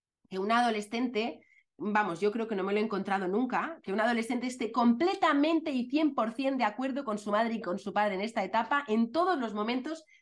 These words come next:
de su adolescencia. Creo que esto no lo he encontrado nunca, ¿sí? Siempre tiene que haber algún momento en el que esto despunta, algo que piden,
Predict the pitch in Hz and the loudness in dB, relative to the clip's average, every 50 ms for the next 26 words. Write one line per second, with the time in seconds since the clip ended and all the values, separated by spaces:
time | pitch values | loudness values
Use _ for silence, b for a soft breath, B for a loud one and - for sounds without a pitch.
0 | b 190 202 214 208 185 175 170 160 156 156 165 147 139 135 - 135 135 139 - | b -6 -2 0 2 2 2 0 -2 -4 -4 -6 -8 -8 -8 -12 -14 -16 -16 -18
1 | _ _ _ _ _ _ _ _ - 247 269 262 269 277 269 277 277 - 330 339 | _ _ _ _ _ _ _ _ 0 2 2 2 2 0 0 0 0 0 0 0
2 | 285 - - - 208 226 240 254 247 240 233 226 220 220 - 220 208 190 180 180 | 0 -4 -6 -6 -2 0 0 2 2 0 0 0 0 2 2 2 2 0 0 -2
3 | 165 151 147 254 - - - - _ _ - - 240 277 285 - 262 247 254 254 | -2 -2 -4 -4 -6 -10 -12 -14 _ _ -4 -2 0 0 0 0 0 0 0 -2
4 | 240 269 269 269 262 254 226 226 247 247 233 220 233 247 247 254 254 247 254 277 | 0 0 0 2 2 2 2 2 2 2 2 2 2 2 4 4 4 4 4 4
5 | 285 269 - - 247 285 370 - b b b b b _ - 208 214 214 208 208 | 2 2 2 2 0 0 0 -2 b b b b b _ -6 -4 -2 -2 -4 -2
6 | - 226 208 214 208 202 202 226 226 - 285 277 226 175 - - - 190 190 185 | 2 2 4 4 4 2 0 -2 -2 -2 -2 -2 -2 -4 -4 -4 0 2 2 2
7 | 175 - 139 110 170 196 220 226 220 220 190 170 - - 277 294 269 262 247 247 | 2 0 -2 -2 0 0 2 2 0 0 -2 -4 2 4 4 4 4 4 2 2
8 | 247 247 247 254 254 247 B | 2 2 2 0 0 -4 B